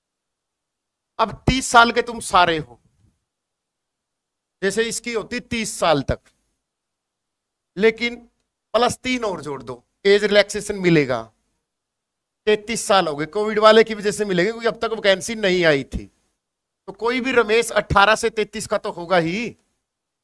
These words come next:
अब तैतीस साल में negative marking है वन थर्ड बेटा, Negative marking है, सारी बताऊंगा राहुल, Video लंबी चलेगी, आधे घंटे की video चलेगी,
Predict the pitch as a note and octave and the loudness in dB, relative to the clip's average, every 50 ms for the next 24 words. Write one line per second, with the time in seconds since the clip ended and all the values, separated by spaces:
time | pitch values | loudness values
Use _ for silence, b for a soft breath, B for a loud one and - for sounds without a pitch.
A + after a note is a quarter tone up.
0 | _ _ _ _ _ _ _ _ _ _ _ _ _ _ _ _ _ _ _ _ | _ _ _ _ _ _ _ _ _ _ _ _ _ _ _ _ _ _ _ _
1 | _ _ _ _ _ _ _ _ _ - F#3+ F#3+ F#3+ - A#3 A#3 A3+ A#3 C4 C4 | _ _ _ _ _ _ _ _ _ -4 -4 -4 -2 2 0 0 2 0 -4 -4
2 | - - A#3 A3+ A#3 A#3+ A3 G#3+ G3+ F#3 F3+ G3 G3+ _ _ _ _ _ _ _ | 0 4 6 6 6 4 2 2 2 2 2 -2 -4 _ _ _ _ _ _ _
3 | _ _ _ _ _ - F3 F#3 G3+ G#3+ G#3 C4 B3+ A#3+ A3 G#3+ A3 - A#3+ A#3+ | _ _ _ _ _ -4 2 2 2 2 2 0 2 4 4 4 4 2 2 4
4 | B3 G3+ G#3 G3+ G3 F3 F#3 F#3 E3+ D#3+ D3+ D3+ - C#3+ A#2+ A2 G2+ A2+ C3 E3+ | 4 4 4 2 2 4 4 4 4 2 0 -2 -2 -2 -4 -6 -6 -2 2 2
5 | F3+ F3+ - - G#3 G3+ G3 F3+ - G3+ F#3+ E3+ E3+ E3+ G#3 - - - F#3 F#3 | 2 2 0 -4 0 0 0 0 0 -4 -4 0 2 2 2 2 0 0 0 2
6 | A3 G#3+ G#3+ - F#3+ F3 E3 E3 E3 E3 D3+ D3+ F#3+ B3 A#3+ E3 E3 F3+ F3 F#3+ | 0 0 -2 -2 -2 -2 0 0 0 0 0 -2 -4 -10 -8 -6 -4 -2 -2 0
7 | G3 F#3+ F3+ F3 F3 G3 - F#3 E3+ D#3+ D#3+ E3+ F3+ E3 E3 F3 D#3 D3+ D3 - | 0 -2 -2 -4 -6 -10 -6 -4 -4 -4 0 2 2 2 2 0 -2 -4 -6 -6
8 | E3+ E3 D#3+ D#3+ D#3 E3 D#3+ D#3+ D3 C3+ C#3 F3 G#3+ | -8 -8 -8 -8 -8 -8 -10 -8 -10 -10 -8 -10 -12